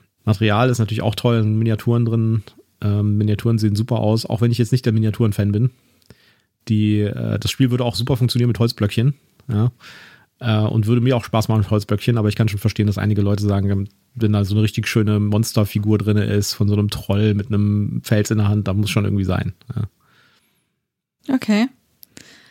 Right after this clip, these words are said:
Speaker 2: Ähm, mein Spiel ist es nicht so. Also das heißt jetzt nicht, dass es hier nie wieder auf den Tisch darf.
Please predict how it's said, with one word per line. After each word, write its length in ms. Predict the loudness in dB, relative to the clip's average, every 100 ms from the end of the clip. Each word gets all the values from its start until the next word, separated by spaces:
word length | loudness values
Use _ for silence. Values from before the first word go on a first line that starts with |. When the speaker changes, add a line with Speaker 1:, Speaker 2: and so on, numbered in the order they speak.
| _ _ _ -2
Speaker 2:
Ähm, 720 | 2 2 2 2 0 0 -4 _ _ _ _ _ _ _ _ _ _ _ _ _ _ _ _ _ _ _ _ _ _ _ _ _ _
mein 400 | -2 0 0 0
Spiel 240 | -2 -2
ist 100 | 0
es 140 | 0 0
nicht 160 | -2
so. 260 | -2 -8 -8 -12 _ _ _ _ _ _ _ _ _ -2
Also 140 | 0
das 180 | 0 0
heißt 220 | 0 0
jetzt 160 | -2 -4
nicht, 180 | -4 0
dass 100 | 0
es 100 | 0
hier 140 | 0
nie 160 | 2 2
wieder 180 | 0 -2
auf 120 | -2
den 100 | -4
Tisch 260 | -4 -6 -4
darf. 380 | -2 -2 -6